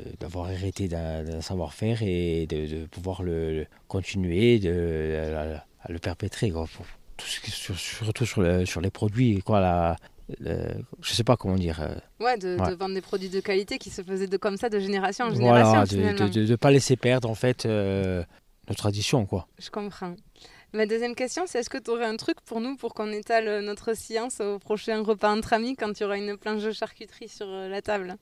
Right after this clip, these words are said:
Speaker 1: Là, vous voulez quoi ? Savoir si vous avez des retenu-,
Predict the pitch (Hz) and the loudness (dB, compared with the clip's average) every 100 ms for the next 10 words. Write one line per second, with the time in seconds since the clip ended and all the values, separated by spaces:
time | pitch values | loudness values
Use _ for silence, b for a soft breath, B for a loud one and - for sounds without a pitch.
0 | - 113 113 104 101 98 98 95 95 101 | -4 2 4 6 6 6 4 2 0 0
1 | 113 110 - 104 95 113 120 - 123 110 | 2 2 2 0 2 2 2 2 0 4
2 | 117 113 120 117 117 113 110 110 107 113 | 6 8 8 10 8 8 6 2 -2 2
3 | 123 - 135 | 4 4 2